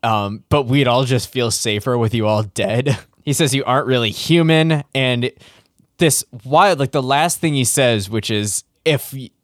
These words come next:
if we weren't killing you, you would be killing us. Um, so why don't you feel <laughs> bad?" Right? <laughs> Like, he's like, "Feel bad about the thing you're not doing, but you would be doing if the tables were turned."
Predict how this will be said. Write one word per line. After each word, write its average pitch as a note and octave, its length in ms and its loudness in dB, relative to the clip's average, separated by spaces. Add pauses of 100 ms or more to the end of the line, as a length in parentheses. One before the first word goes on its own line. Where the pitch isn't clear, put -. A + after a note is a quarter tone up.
(120)
if D3 200 -4
we E3+ 200 2
weren't D3 340 0
killing B2+ 400 -2
you, A2 380 -2
you A2 340 -6
would A2+ 180 -2
be A#2 120 -6
killing G#2+ 480 -4
us. G2+ 520 -4 (560)
Um, A2+ 220 0
so B2+ 220 0
why G#2+ 280 0
don't A2+ 220 -2
you A2+ 140 -4
feel G#2+ 260 -4
<laughs> A#2 120 0
bad?" B3 280 4
Right? B3+ 580 0
<laughs> - 40 -20
Like, G3 180 -2
he's F#3+ 240 -4
like, F3+ 340 -4
"Feel D4 460 2
bad A#3+ 240 6
about G#3 220 4
the F3 80 2
thing G3 240 2
you're F3 140 4
not E3+ 260 4
doing, E3 320 4
but D3 140 2
you D3+ 140 2
would D3+ 220 2
be D3+ 160 4
doing C#3 380 2
if B2+ 100 -2
the B2+ 100 -2
tables B2+ 400 0
were B2+ 120 -2
turned." A2 500 -4